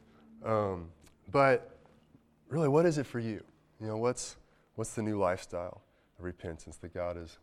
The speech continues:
God is calling you to? In Hosea ten twelve, the prophet Hosea says, "Sow righteousness for yourselves, reap the fruit of unfailing love,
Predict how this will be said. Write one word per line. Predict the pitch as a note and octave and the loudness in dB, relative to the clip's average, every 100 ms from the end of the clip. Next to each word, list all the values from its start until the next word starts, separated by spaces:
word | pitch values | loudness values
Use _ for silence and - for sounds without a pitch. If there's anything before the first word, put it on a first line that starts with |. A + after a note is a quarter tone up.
| - | -12
God | E2 | -12
is | D#2+ | -12
calling | - D#2+ D#2+ | -12 -12 -10
you | D2+ - | -14 -18
to? | E2 F2 G2+ _ _ _ _ _ _ | -18 -18 -20 _ _ _ _ _ _
In | G#2+ | -2
Hosea | A#2+ B2 C3 A2+ | 2 4 4 4
ten | - A2+ | -2 -6
twelve, | A2 A2+ G#2 F#2+ - - _ - _ _ _ _ _ _ _ _ _ - | -4 0 2 0 -6 -20 _ -20 _ _ _ _ _ _ _ _ _ -20
the | |
prophet | - A#2 A2 A2 | 0 2 2 0
Hosea | G2 G2+ G2+ F#2 | -2 -2 -2 -4
says, | - F#2 E2+ - _ _ _ _ | -4 -4 -6 -12 _ _ _ _
"Sow | - - C#3 | -4 6 10
righteousness | B2 A#2 - G#2 G2 - | 10 8 6 -6 -8 -8
for | G2 | -8
yourselves, | F2+ - E2 E2 - - _ _ _ _ _ _ _ _ _ _ _ _ _ _ | -8 -8 -8 -8 -12 -20 _ _ _ _ _ _ _ _ _ _ _ _ _ _
reap | G#2+ C3+ C#3+ | 0 2 2
the | B2 | -6
fruit | - A#2+ A2 | -4 -2 -2
of | |
unfailing | G2+ F#2 G#2 F#2+ F#2 | -2 -6 -6 -6 -6
love, | F2 E2+ | -6 -8